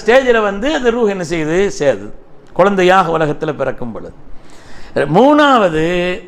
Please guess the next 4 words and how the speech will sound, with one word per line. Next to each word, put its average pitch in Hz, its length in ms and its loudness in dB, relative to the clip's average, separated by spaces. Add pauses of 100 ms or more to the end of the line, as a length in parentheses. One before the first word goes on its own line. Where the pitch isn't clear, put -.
(240)
ரூஹை 247 340 4
பொறுத்தவரையிலே 156 1040 0 (260)
நம்மிடத்திலிருந்து 202 800 2
எடுக்கப்படுறதுங்கிறது 165 1500 0